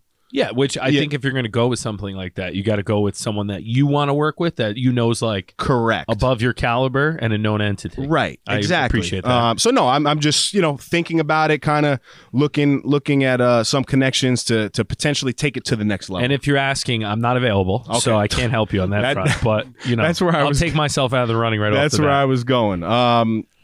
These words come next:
Speaker 2: this comes out Monday, so if you're listening on drop day, um, that's a beautiful thing, and hopefully my colonoscopy went well because it'll be, uh,
Speaker 1: Oh, it's
Speaker 2: it'll be
Speaker 1: Friday.
Speaker 2: Friday, exactly.
Speaker 1: So like, subscribe for
Speaker 2: <laughs>
Speaker 1: Dave's colonoscopy, 'cause if we don't, if we lose him,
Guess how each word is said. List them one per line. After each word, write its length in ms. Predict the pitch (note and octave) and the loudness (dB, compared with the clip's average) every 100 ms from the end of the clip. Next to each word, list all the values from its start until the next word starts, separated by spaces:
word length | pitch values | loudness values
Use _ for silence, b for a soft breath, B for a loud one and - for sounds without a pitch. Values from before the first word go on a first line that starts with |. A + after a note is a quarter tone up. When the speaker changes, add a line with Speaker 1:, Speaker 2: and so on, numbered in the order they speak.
| - | -8
Speaker 2:
this 400 | B2 C#3+ - - | -2 0 0 -2
comes 320 | - C#3+ C#3 | 0 0 2
out 260 | C#3 C3 - | 2 2 0
Monday, 500 | A2 C3+ D#3 D#3 D3+ | 0 2 2 2 2
so 160 | D3 B2+ | 2 0
if 80 | A2 | 0
you're 100 | A2 | 0
listening 480 | C3+ E3+ D#3 C#3+ | 2 2 2 2
on 200 | C3 B2 | 2 2
drop 320 | A#2 B2+ A#2+ A2+ | 2 2 0 0
day, 340 | A#2+ A2+ A2 B B B | 0 2 -2 B B B
um, 300 | - G#2+ G#2 | -2 0 0
that's 200 | G#2 A2+ | -2 -4
a 40 | G2+ | -2
beautiful 400 | F#2+ D#3 C#3+ C3 | 2 2 2 -2
thing, 200 | C#3 B2+ | 0 -2
and 60 | |
hopefully 580 | A2 A#3 A3+ A#2+ D#2+ - _ _ _ _ | 0 0 0 -6 -6 -12 _ _ _ _
my 100 | A2+ | -6
colonoscopy 600 | A#2 C3+ B2 A2+ G#2 - G2+ | -2 0 2 0 -2 -4 -4
went 180 | F#2+ | -4
well 220 | C2+ - _ _ - | -8 -16 _ _ -14
because 220 | F#2 G2 | -10 -6
it'll 140 | F#2+ | -6
be, 260 | F#2 G2 F#2 | -6 -6 -6
uh, 220 | F2+ A#2 | -2 0
Speaker 1:
Oh, 20 | |
it's 140 | A2+ - | 0 0
Speaker 2:
it'll 100 | B2 | 0
be 200 | A#2 B2 | 2 0
Speaker 1:
Friday. 40 | |
Speaker 2:
Friday, 360 | - B2+ C#3+ A#2+ | 0 -2 -2 -2
exactly. 320 | A#2 A#2 C3 D3+ | 0 0 0 2
Speaker 1:
So 40 | |
like, 220 | C3+ C#3+ | 2 2
subscribe 560 | - C#3+ - C#3 C3 D3+ | 0 -2 0 2 4 2
for 100 | C#3 | 2
Speaker 2:
<laughs> 80 | - | 0
Speaker 1:
Dave's 240 | C3 A#2+ - | 2 0 0
colonoscopy, 840 | C#3 B2+ B2+ C3+ - B2 D3 C#3 | 0 2 0 0 -2 -2 0 0
'cause 200 | C#3 A2+ | -2 0
if 260 | A#2 A#2+ - | -2 -4 0
we 160 | B2+ | 0
don't, 260 | A#2 D3 F3 | 2 0 0
if 160 | C3+ - | -2 2
we 80 | D3 | 2
lose 280 | G3+ A3+ | 4 2
him, 220 | E3 B2+ | 0 0